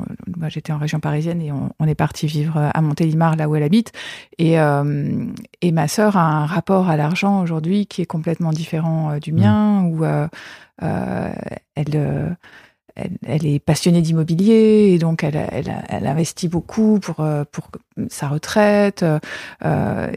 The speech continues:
Speaker 1: et elle, euh, enfin, l-, l'argent fait partie de, de son quotidien,
Speaker 2: Ouais.
Speaker 1: euh, et elle, euh, l'aborde d'une manière qui n'a absolument rien à voir avec moi. Donc oui, on a un vécu complètement différent.
Speaker 2: Là où tu racontes que, et notamment dans cette newsletter, mais je mettrai tous les liens dans, dans les notes de cet épisode, que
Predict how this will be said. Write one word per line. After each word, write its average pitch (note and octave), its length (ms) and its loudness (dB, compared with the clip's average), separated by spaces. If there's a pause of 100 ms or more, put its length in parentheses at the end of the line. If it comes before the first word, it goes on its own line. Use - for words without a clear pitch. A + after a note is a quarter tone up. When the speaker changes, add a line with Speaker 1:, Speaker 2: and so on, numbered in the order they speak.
(120)
Speaker 1:
et D3+ 140 0
elle, D3 200 0
euh, C#3 300 -2 (320)
enfin, D#3 200 0
l-, - 300 -6
l'argent E3 400 2
fait G3 140 -2
partie - 340 -6
de, E3 220 -2
de D#3 180 -6
son D#3 180 -8
quotidien, E3 460 -2 (240)
Speaker 2:
Ouais. D#3+ 60 0
Speaker 1:
euh, D3+ 180 -4
et E3 240 -2
elle, D#3+ 320 -4
euh, C#3 200 -4
l'aborde D#3+ 440 2
d'une F3+ 140 2
manière E3+ 280 2
qui - 160 -6
n'a E3 240 0
absolument E3+ 560 -4
rien E3 180 -2
à E3 80 -2
voir E3 160 -2
avec D#3 200 -2
moi. A3 80 4
Donc F#3+ 240 0
oui, A#3 140 4
on G#3 80 4
a E3 60 2
un D3 160 0
vécu D3+ 280 -6
complètement E3 340 -6
différent. E3+ 360 -6 (240)
Speaker 2:
Là G2+ 160 6
où F#2 60 2
tu - 120 -2
racontes A2+ 360 2
que, F#2+ 320 0
et E2+ 180 2
notamment F#2+ 320 2
dans F#2 80 0
cette - 180 -6
newsletter, A2+ 340 0
mais G#2+ 60 2
je F#2+ 80 0
mettrai G2 240 0
tous C3+ 160 0
les A#2 140 4
liens A2+ 320 4
dans, F#2+ 260 2
dans G2 140 0
les G2 80 4
notes A2 160 4
de G2+ 100 -6
cet - 200 -10
épisode, B2+ 360 0
que G2+ 440 4